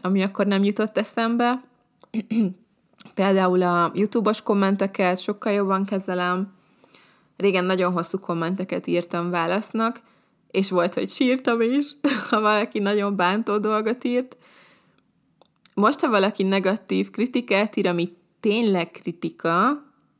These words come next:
és lehetne máshogy is csinálni a következő videóban, azt megköszönöm, és ha a stílus nem volt a legkedvesebb, akkor hozzáteszem, hogy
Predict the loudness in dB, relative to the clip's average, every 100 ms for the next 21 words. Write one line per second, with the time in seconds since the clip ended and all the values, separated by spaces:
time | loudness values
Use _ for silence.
0 | -8 -2 0 0 0 0 2 0 -2 -4
1 | -4 -2 0 0 0 -2 -2 -2 -2 -4
2 | -4 -2 0 2 2 2 0 0 -6 -4
3 | -4 -2 -4 -2 -2 0 -2 -6 _ _
4 | _ _ -20 _ -2 0 0 -2 0 0
5 | 0 0 0 0 0 0 0 0 -2 -2
6 | -2 -2 -2 0 0 2 2 2 0 -4
7 | -2 0 0 0 0 0 -2 -2